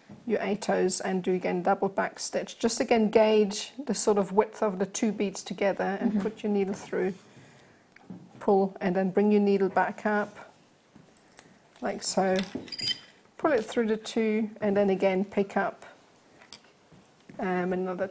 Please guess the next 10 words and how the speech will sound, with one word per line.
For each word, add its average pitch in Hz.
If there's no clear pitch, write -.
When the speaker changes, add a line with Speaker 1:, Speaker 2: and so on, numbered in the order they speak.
Speaker 1:
two 220
eight 208
toes 190
and 196
work 196
your 190
way 196
around 190
like 202
that. 214